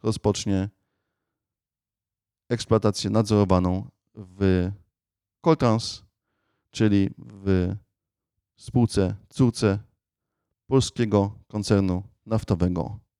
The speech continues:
Orlen. Dziesiątego października ruszą przewozy na trasie Przemyśl, Lwów, Kijów.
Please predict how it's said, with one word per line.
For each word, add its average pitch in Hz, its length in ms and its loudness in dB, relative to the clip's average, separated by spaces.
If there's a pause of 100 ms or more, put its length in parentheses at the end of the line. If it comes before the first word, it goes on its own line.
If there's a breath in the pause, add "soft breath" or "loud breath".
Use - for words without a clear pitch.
(280)
Orlen. 95 300 -2 (2000)
Dziesiątego 185 380 4
października 143 640 4 (260)
ruszą 131 560 0 (480)
przewozy 131 520 4
na 113 120 2
trasie 104 460 0 (140)
Przemyśl, 120 680 -2 (720)
Lwów, 104 560 0 (260)
Kijów. 104 420 0